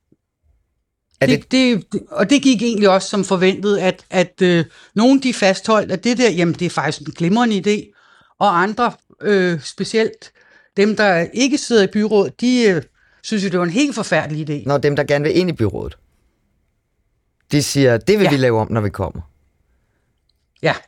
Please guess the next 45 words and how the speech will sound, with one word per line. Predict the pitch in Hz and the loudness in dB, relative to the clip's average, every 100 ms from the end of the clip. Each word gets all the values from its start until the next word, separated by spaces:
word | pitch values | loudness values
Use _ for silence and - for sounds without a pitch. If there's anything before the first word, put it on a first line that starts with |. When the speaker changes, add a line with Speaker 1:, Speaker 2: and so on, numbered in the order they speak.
| - - - - - - - - | -20 -20 -14 -14 -14 -16 -16 -12
Speaker 1:
Okay. | - 151 | -2 0
Øh, | 151 - | 2 2
Anna, | 160 165 165 - - | 2 2 0 -2 -2
øh, | 160 151 151 143 - 117 - | 2 2 2 -2 -4 -6 0
det | 190 | 2
der | 214 202 | 2 2
jo | 175 | 2
også | 147 143 175 214 214 _ _ _ _ - | 2 2 2 0 -2 _ _ _ _ -2
interesserer | 156 127 135 175 | -2 0 2 2
mig, | 180 175 | 2 0
kan | 156 | -2
man | 143 | -2
sige, | - 143 139 | -2 -4 -2
ved | |
det, | 131 160 - | 0 -2 -2
ved | 147 | -4
det, | 139 156 - | 0 -2 0
du | 175 | 0
laver | 156 127 123 143 139 _ _ _ | 2 2 2 2 -2 _ _ _
som | - 147 131 120 123 | -4 0 0 0 -2
lokal | 101 127 151 143 | -4 0 0 0
regionaljournalist, | 139 127 135 139 - - 131 127 123 - - _ _ _ - | -2 -2 -2 -2 -2 0 0 0 -4 -10 -20 _ _ _ -2
øh, | 127 127 | 2 2
på | - | 0
Lolland, | 123 120 120 | 2 2 2
det | 143 | 2
er | |
jo | 185 | 2
selvfølgelig | 175 175 165 | 2 0 2
også, | 151 - | 2 0
fordi | 165 202 | 0 0
det | 214 151 | 2 2
her | 139 | 2
valg | 107 113 - | 2 0 0
er | |
på | 107 104 | -2 0
vej. | 87 85 - - - _ _ - | 0 -2 -4 -12 -20 _ _ -4
Det, | 135 - | -4 0
det | 143 | 2
her | 139 131 | 2 2
med | 127 | 2
at | 123 127 | 0 0
dække | 123 - - | -4 -6 -2
kommunalvalg, | 127 113 120 101 117 117 | 0 2 2 2 0 0
og, | - | 0